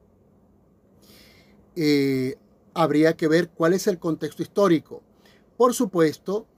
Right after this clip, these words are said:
la Iglesia, a través de estos documentos, también nos deja principios, fundamentos que sirven para nosotros nutrirnos hoy, porque los principios en muchos casos son atemporales,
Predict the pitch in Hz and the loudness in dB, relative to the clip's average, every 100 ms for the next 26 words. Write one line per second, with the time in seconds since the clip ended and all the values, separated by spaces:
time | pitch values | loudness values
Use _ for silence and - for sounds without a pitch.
0 | _ _ _ 160 160 151 156 208 226 - | _ _ _ -2 0 2 4 4 2 -2
1 | 156 143 - 165 - 143 147 165 170 - | -4 -4 -4 -6 -6 -2 -2 -2 -4 -4
2 | 202 196 226 196 170 165 180 160 143 170 | -4 -2 0 2 2 0 -6 -6 -2 0
3 | 190 180 175 160 185 - 180 151 - 208 | 0 -2 -4 -4 -4 -2 -2 -2 -2 -4
4 | 185 - 113 90 - _ _ _ _ _ | -4 -6 -14 -14 -20 _ _ _ _ _
5 | - 226 269 226 165 175 180 165 143 151 | -6 0 2 4 4 4 4 2 0 -6
6 | 156 - _ _ - 185 - 254 262 196 | -6 -18 _ _ -2 -2 0 -2 0 2
7 | 147 156 - _ _ 151 151 147 139 196 | 0 0 -6 _ _ -6 -2 -2 -2 0
8 | 208 180 175 175 170 151 165 180 170 180 | 0 0 -4 2 2 2 2 0 0 -2
9 | 175 - 220 226 180 110 - - _ _ | -6 -6 2 4 4 0 -14 -20 _ _
10 | _ 175 170 165 147 156 - - 226 220 | _ -4 -4 -2 -2 -2 -2 0 0 0
11 | 208 175 - 160 175 - - 135 143 208 | -2 -4 -2 -2 -2 -6 -10 -4 -2 0
12 | 220 - 180 170 190 - 240 202 160 156 | -2 -4 -4 -4 -4 -2 0 0 -2 -4
13 | 147 151 160 156 117 90 - | -4 -2 2 2 0 -12 -20